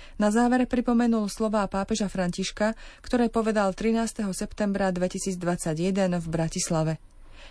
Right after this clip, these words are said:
„Dejiny pozývajú Slovensko, aby bolo posolstvom pokoja v srdci Európy. A to všetko naznačuje veľký modrý pás na vašej zástave,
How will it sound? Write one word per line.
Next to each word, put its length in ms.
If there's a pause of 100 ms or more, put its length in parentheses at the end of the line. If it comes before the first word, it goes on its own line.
„Dejiny 480
pozývajú 560
Slovensko, 720 (320)
aby 160
bolo 240
posolstvom 720
pokoja 560
v 80
srdci 400
Európy. 640 (320)
A 160
to 80
všetko 400
naznačuje 640
veľký 400
modrý 400
pás 400
na 160
vašej 400
zástave, 480